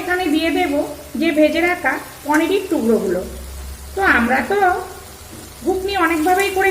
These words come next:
খেয়ে থাকি, তো প্লিজ একবার এইভাবে খেয়ে দেখুন আপনারা, সত্যি খেতে অসাধারণ হয়। আর প্লিজ, ভিডিওটি স্কিপ না করে প্রথম থেকে শেষ পর্যন্ত দেখবার জন্য অনুরোধ রাখছি।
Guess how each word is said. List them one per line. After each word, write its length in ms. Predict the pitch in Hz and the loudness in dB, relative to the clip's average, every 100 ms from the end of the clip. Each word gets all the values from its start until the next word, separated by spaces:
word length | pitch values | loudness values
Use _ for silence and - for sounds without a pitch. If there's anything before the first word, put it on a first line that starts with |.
| 381 | 2
খেয়ে 200 | 392 381 | 0 4
থাকি, 240 | 370 359 302 - - - - - | 2 2 -4 -6 -12 -16 -16 -2
তো 60 | 370 349 | 0 2
প্লিজ 360 | 359 339 254 226 - - - 240 262 | 2 2 2 0 -6 -12 -4 0 0
একবার 320 | 254 247 370 381 | 0 2 4 4
এইভাবে 280 | 381 381 381 381 | 4 4 4 2
খেয়ে 220 | 330 330 294 | 0 2 2
দেখুন 240 | 320 359 339 320 | 0 2 2 4
আপনারা, 280 | 330 285 302 294 | 4 4 2 -2
সত্যি 280 | 269 - 359 | -4 -4 0
খেতে 260 | 339 339 302 - - - - 254 | 0 2 0 -2 -8 -12 -4 -2
অসাধারণ 480 | 277 302 302 370 415 277 | 2 4 4 4 4 4
হয়। 220 | 220 180 - - - - - - - - - - - - - - - - - - - - - - - - - 311 | 2 0 -4 -10 -14 -16 -16 -18 -18 -18 -16 -16 -14 -16 -18 -18 -18 -16 -14 -14 -14 -14 -16 -18 -18 -18 -12 -6
আর 80 | 311 330 | -4 2
প্লিজ, 240 | 392 320 247 | 4 4 2
ভিডিওটি 420 | 233 277 302 370 339 - - - - - - 285 | 2 4 4 4 2 0 -8 -14 -14 -12 -4 -4
স্কিপ 240 | - 359 349 302 | -2 2 4 6
না 60 | 294 320 | 4 4
করে 140 | 330 302 | 4 4
প্রথম 200 | 294 302 311 | 2 4 4
থেকে 140 | 339 339 | 2 0
শেষ 120 | 339 - | 0 -2
পর্যন্ত 280 | 349 349 359 311 | -2 0 0 2
দেখবার 300 | 294 254 320 - | 2 2 -2 0
জন্য 180 | 359 330 302 - - - - - - - 330 | 2 2 2 -2 -12 -16 -16 -16 -14 -2 2
অনুরোধ 320 | 330 277 208 220 | 4 4 2 0
রাখছি। 360 | 208 202 - | -2 -4 -8